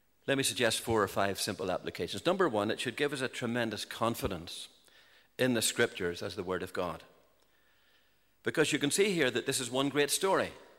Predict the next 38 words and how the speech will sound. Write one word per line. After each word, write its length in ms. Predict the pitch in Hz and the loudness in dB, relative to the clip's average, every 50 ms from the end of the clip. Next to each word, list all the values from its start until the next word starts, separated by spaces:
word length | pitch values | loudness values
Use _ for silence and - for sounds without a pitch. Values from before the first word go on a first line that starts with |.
| - | -14
It's 200 | 73 82 - - | -14 -12 -8 -4
not 280 | 123 123 117 - - - - - - _ _ - - - | -2 0 -2 -2 -4 -10 -20 -20 -20 _ _ -20 -10 -4
sixty-six 640 | - - 135 135 - - 117 107 - 147 - - - | 0 2 2 2 0 0 -2 2 2 2 2 0 0
books, 300 | - 151 170 - - - | 0 0 0 0 0 -4
if 100 | 151 - | -4 -4
you 80 | 160 | -2
like, 240 | 139 139 147 147 - | 0 0 0 0 -2
though 160 | - 85 80 | -6 -6 -4
it 80 | 78 85 | -2 0
is 180 | 107 135 123 - | 0 0 2 2
that, 280 | 131 127 131 - - | 2 2 2 0 -2
but 140 | - 123 123 | -4 -2 -2
it's 200 | 117 - - - - - - - _ _ _ - | -2 -4 -6 -10 -12 -16 -20 -20 _ _ _ -4
one 240 | - 107 127 120 117 | 2 4 4 4 4
book. 300 | 107 101 87 - - - - - - _ _ _ - - - - - - - - - _ _ _ _ _ _ _ _ _ _ _ _ _ - | 2 -2 -4 -6 -12 -18 -20 -20 -20 _ _ _ -20 -20 -20 -20 -20 -20 -20 -20 -20 _ _ _ _ _ _ _ _ _ _ _ _ _ -4
There 140 | - 104 104 | 0 2 2
are 60 | 107 | 4
not 260 | 120 135 135 - - | 4 4 2 2 2
many 300 | 131 127 147 160 165 151 | 2 4 6 6 6 6
authors, 500 | 143 160 156 - 185 185 196 190 - - - - | 6 6 4 4 4 4 4 4 2 0 -2 -2
though 120 | - 92 90 | -2 -2 -2
there 200 | 82 87 87 85 | -2 0 0 4
are, 180 | 104 123 131 120 | 4 6 6 4
of 120 | 117 - | 4 4
course, 240 | - 123 123 - - | 2 2 2 2 2
many 220 | 123 127 131 127 | 0 0 2 2
authors, 280 | 120 127 123 139 127 - | 0 0 0 -2 -4 -2
but 160 | - 135 131 | -4 -4 -2
there's 180 | 139 127 107 107 | -2 -4 -4 -2
one 240 | 120 131 127 127 | 0 0 0 0
great 260 | 117 120 120 113 110 - | 0 2 0 0 2 2
author, 300 | 107 104 104 - 110 92 | 0 0 0 -2 -6 -6
the 120 | 95 104 | -6 -6
Holy 220 | 101 95 92 92 | -6 -6 -6 -4
Spirit. 340 | - - - 95 85 82 - - - - - _ _ _ _ _ _ _ _ _ _ _ - - _ _ _ _ _ _ _ _ _ _ _ - | -4 -4 -2 -2 -4 -4 -8 -12 -20 -20 -20 _ _ _ _ _ _ _ _ _ _ _ -20 -20 _ _ _ _ _ _ _ _ _ _ _ -6
It's 200 | 104 - - - | -4 -2 0 2
not 160 | 123 123 127 | 2 4 2
about 380 | 123 - 120 113 110 - - | 2 4 4 2 2 0 -4